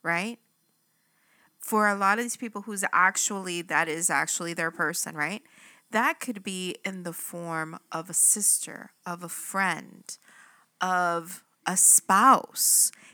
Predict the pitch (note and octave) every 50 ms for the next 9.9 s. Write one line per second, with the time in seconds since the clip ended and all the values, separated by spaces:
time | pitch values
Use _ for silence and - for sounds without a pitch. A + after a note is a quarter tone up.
0 | _ _ - A#3 A#3 G#3 - - A#3+ A#3 A#3+ A#3 - A#3+ A3 G#3 G#3 F#3+ - -
1 | G#3 - - - G3 F#3 F3+ F3 F3 F3+ F3 - F#3 E3+ E3+ - - - F3 -
2 | - G#3 A3+ G#3+ F3+ D#3+ D#3 F3+ - - - - _ _ - - F#3 G3 F#3+ F#3
3 | F3 F3+ E3+ - - - D#3 - F3 D#3+ D#3 D#3 D#3+ D#3+ E3 E3+ F3+ F#3+ G3 G3+
4 | G3 - - F3+ - - - - - - C2 A1+ A1 - - G3 - _ _ _
5 | _ _ _ _ _ _ _ _ _ _ _ _ - G#3+ F#3+ - D#3+ C3 - -
6 | F#3+ F#3+ _ _ _ _ _ - - - _ _ - G#3 G#3 - - G#3+ A3 A3
7 | - - - C#4 D#4+ D#4+ - - G#3 G3 F#3+ F#3+ G3 F#3+ F3+ - F3+ F#3 F#3 -
8 | - - - - D#3+ D#3 D#3 - - - D#3 D3+ D3 C#3 C#3 C#3 D3 - - F3
9 | F3 F#3+ G#3 G#3+ G#3 - - E3 D#3 D#3 - - - - - - F#3